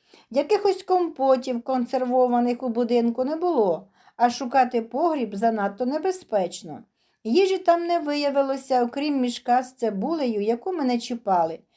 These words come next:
Харчі нам скидали з дронів, консерви, ковбасу, хліб. Плюс доставляли сухе пальне і балончики газові. Пальники ми брали з собою, тож розігріти їжу, зробити чай, каву було чим.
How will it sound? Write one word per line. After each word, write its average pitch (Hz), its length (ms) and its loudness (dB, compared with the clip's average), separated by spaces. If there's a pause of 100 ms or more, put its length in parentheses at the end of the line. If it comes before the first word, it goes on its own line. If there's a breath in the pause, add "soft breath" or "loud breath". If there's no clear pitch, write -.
(300 soft breath)
Харчі 277 500 -2
нам 320 260 -2
скидали 262 600 0
з 269 60 -6
дронів, 214 540 -2
консерви, 214 600 -2
ковбасу, 190 720 -4
хліб. 240 320 -6 (400 soft breath)
Плюс 339 260 2
доставляли 269 800 2
сухе 277 360 -4
пальне 262 520 0
і 247 160 -2
балончики 247 800 2
газові. 196 600 -2 (440)
Пальники 277 520 -2
ми 320 120 0
брали 220 340 4
з - 140 -12
собою, 196 520 -2 (360 soft breath)
тож 285 180 -2
розігріти 277 680 0
їжу, 247 500 0
зробити 247 500 0
чай, 233 300 2
каву 294 420 0
було 190 320 0
чим. 180 440 -10